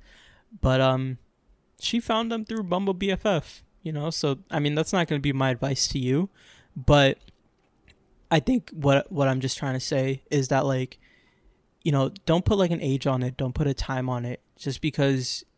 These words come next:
you're, you're graduating soon, you're getting to this age, doesn't mean that everybody's locked up. You know, you're still, you can still come across those people.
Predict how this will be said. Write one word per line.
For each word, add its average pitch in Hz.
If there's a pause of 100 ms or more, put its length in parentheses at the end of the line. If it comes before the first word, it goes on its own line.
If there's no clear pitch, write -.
you're, 131
you're 135
graduating 143
soon, 135
you're 131
getting 139
to 143
this 139
age, 131
doesn't 135
mean 139
that 135
everybody's 139
locked 131
up. - (600)
You 143
know, 135
you're 131
still, 311
you 156
can 381
still 160
come 143
across 135
those -
people. -